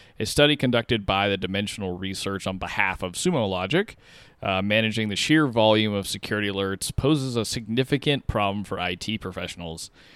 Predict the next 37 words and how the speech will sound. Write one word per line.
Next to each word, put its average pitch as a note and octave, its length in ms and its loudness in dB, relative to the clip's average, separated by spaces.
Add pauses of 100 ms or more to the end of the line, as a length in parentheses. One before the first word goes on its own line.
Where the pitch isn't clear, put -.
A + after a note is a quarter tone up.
(300)
This - 280 -6
research D3 440 2
of A#2+ 80 2
a A#2 40 2
f-, - 240 -6
over A2 240 2
four A2+ 220 0
hundred A2 300 0
twenty-five G2+ 600 -2
quality A2+ 680 0 (540)
security G#2+ 580 -2
individuals A2 600 0
found D#3 360 0
that C#3 140 -2
seventy F3 680 0 (500)
or A#2+ 200 2
more A#2+ 320 4
had G2 120 0
faced - 460 -4 (180)
double A#2+ 300 6
the A2+ 80 2
volume G2 380 2
of F#2 80 -6
security G2 460 -6
alerts F#2 440 -6
in F#2 80 -8
the F2+ 60 -6
past F#2 340 -2
five F2 320 -4
years, F2 640 -8
while G2 260 -4
ninety-nine G2 460 -4
percent D#3 540 -4
stated A2 440 -2
that G2 120 -4
high D3+ 240 -4
volumes B2 720 2